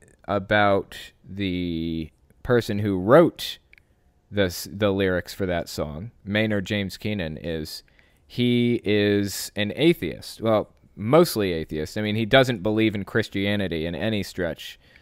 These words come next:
of the imagination. He wrote a song called Judith for another band where he talks about "fuck your God, your Lord, your Christ," and all this other stuff.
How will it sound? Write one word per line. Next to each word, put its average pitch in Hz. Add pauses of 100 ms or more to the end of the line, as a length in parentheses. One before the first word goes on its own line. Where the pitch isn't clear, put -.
(280)
of 92
the 98
imagination. 85
He 110
wrote 110
a 95
song 95
called 90
Judith 92
for 90
another 87
band 78
where 80
he 80
talks 85
about 80
"fuck -
your 90
God, 85
your 85
Lord, 90
your 87
Christ," 85
and 92
all 92
this 87
other 80
stuff. 73